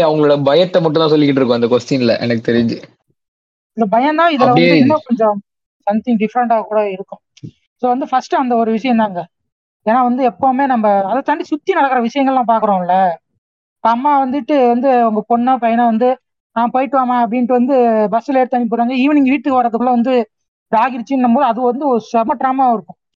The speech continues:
Speaker 2: நாளை பின்ன நம்மளும் போய் இப்படி ஆகிருச்சுன்னா அப்படின்ற மாதிரி இருக்கும். இந்த ஃபிளைட் எனக்கு வந்து அந்த ஒரு, அந்த ஒரு இது மட்டும் ஒரு தனிப்பட்ட ஒரு இது. மத்த டிரான்ஸ்போர்ட்லாம் அது கிடையாது. If in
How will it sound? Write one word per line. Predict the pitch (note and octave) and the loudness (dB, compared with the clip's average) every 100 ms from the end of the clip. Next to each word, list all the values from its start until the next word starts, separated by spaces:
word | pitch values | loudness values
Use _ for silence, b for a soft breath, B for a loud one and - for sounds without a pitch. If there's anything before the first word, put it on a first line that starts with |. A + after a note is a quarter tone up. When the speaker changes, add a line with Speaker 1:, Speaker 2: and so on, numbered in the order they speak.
| _ _ _ - - | _ _ _ -14 -6
Speaker 2:
நாளை | G#3 C4 | -2 -2
பின்ன | B3 | 0
நம்மளும் | A#3 A3+ B3+ | 0 2 2
போய் | A#3+ | 2
இப்படி | A#3+ G#3+ | 2 0
ஆகிருச்சுன்னா | A3+ G3+ G3 A3 | -2 -4 -2 -2
அப்படின்ற | F#3+ F#3+ | 0 -2
மாதிரி | F#3 F3 | -4 -4
இருக்கும். | E3 _ _ _ _ _ - | -8 _ _ _ _ _ -6
இந்த | A3 | -4
ஃபிளைட் | C4 D4+ F#4+ F#4 | -2 -2 -2 -2
எனக்கு | D4+ B3+ | -2 -2
வந்து | C#4 | 0
அந்த | B3+ A3 | 0 0
ஒரு, | G3+ G3+ - | 0 -2 -4
அந்த | G#3 | -2
ஒரு | G#3 C4 | -2 -2
இது | C4+ | -4
மட்டும் | C#4 A#3 A#3+ | -4 -2 -2
ஒரு | G3 | -2
தனிப்பட்ட | G#3 G#3 A3+ G#3 | -4 -4 -2 -4
ஒரு | F#3+ | -4
இது. | F3+ | -8
மத்த | F3 _ _ - C4 A#3 G#3+ | -12 _ _ -2 0 2 0
டிரான்ஸ்போர்ட்லாம் | A3+ B3 B3 A#3+ A3 | -4 -6 -6 -4 -4
அது | F3+ | -2
கிடையாது. | F3 E3+ - _ _ _ _ _ - | -4 -6 -12 _ _ _ _ _ -6
If | A#3+ | -2
in | D4 | 0